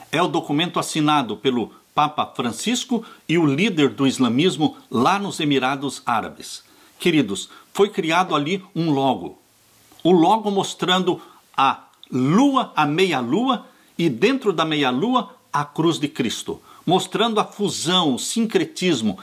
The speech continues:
a união do cristianismo com o islamismo. E a nova religião sendo propagada para o mundo se chama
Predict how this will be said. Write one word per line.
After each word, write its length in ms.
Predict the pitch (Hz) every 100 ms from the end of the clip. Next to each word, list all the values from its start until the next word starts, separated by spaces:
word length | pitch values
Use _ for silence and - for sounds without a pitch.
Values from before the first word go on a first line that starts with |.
| -
a 100 | 151
união 540 | 165 160 147 180 226 202
do 160 | 143
cristianismo 880 | - 143 - 139 120 202 269 262 220
com 260 | - 180 151
o 40 |
islamismo. 760 | 131 117 127 135 147 110 92 - - - - -
E 120 | 143
a 80 | 127
nova 320 | 120 170 185
religião 720 | 151 156 135 101 131 180 180 - -
sendo 340 | - - 165 139
propagada 640 | 165 165 147 135 156 143
para 220 | - 135 117
o 40 |
mundo 280 | 147 226 202
se 160 | -
chama 360 | 156 160 165